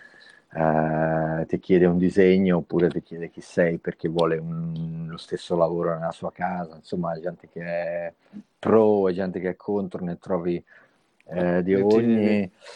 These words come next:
Speaker 1: E lo spazio pubblico è anche bello perché c'hai l'imprevisto, c'hai costantemente un imprevisto delle cose, cioè,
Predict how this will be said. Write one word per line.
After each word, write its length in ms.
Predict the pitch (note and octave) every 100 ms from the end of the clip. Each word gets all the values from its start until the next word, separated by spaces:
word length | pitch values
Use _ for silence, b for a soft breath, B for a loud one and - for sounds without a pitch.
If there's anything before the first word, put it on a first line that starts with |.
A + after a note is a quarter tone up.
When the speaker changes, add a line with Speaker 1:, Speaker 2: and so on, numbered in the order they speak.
| B B
Speaker 1:
E 1300 | A2 A#2 A#2 A#2 A#2 A#2 A2+ - - - - A#2+ A#2+
lo 80 | C#3
spazio 500 | - C#3 D3 - D3+
pubblico 580 | - F3 E3 C#3+ A#2+
è 40 | A2+
anche 360 | A2+ A#2 -
bello 320 | A2 C3+ C#3+ A#2
perché 260 | G#2+ -
c'hai 260 | F#2 - G2
l'imprevisto, 760 | G#2 G2+ - G#2+ A#2 A#2 - G2
c'hai 200 | - F#2+
costantemente 760 | G2 - - G2 G2+ G#2 G2
un 60 | G#2
imprevisto 760 | G#2 G2+ G#2 G#2 A2 - -
delle 220 | G2 G2 F#2
cose, 460 | G#2 G#2 G2+ F#2+
cioè, 380 | - F#2+ F2+ F2